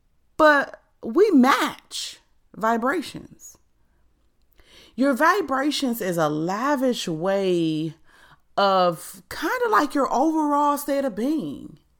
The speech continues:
Like, it describes, it's your first impression. People can feel it. You can feel it. When you step in a room and you feel someone else's energy or you feel the environment's energy,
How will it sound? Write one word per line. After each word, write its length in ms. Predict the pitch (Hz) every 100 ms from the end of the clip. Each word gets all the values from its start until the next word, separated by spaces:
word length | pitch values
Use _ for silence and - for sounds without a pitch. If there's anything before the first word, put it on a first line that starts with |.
| _ _ _ -
Like, 240 | 254 269
it 120 | 330
describes, 1120 | 294 277 - 247 254 302 285 208 - - - - - - - - - - _ _ -
it's 160 | 359
your 120 | 415 370
first 340 | 302 294 -
impression. 800 | 277 277 403 523 - - - - _ _ _ - - -
People 300 | - 415 415
can 220 | - 269
feel 340 | 233 - 427 330
it. 200 | - - _ _ _ _ _ _ _ _ _
You 320 | 151 180 440 -
can 200 | 285 208
feel 280 | 185 143
it. 120 | 101 -
When 160 | 196
you 100 | 269
step 240 | 330 294 294
in 120 | 285
a 40 |
room 220 | 269 277
and 140 | 269 262
you 120 | 277
feel 240 | 269 269
someone 600 | 269 277 254 247 247 247 -
else's 440 | 226 285 269 226
energy 580 | - 156 135 - 113 76 - - - -
or 100 | 226
you 160 | 240
feel 260 | 240 285 277
the 200 | 233 -
environment's 760 | 208 170 175 247 330 254 170 -
energy, 640 | 156 147 139 123 82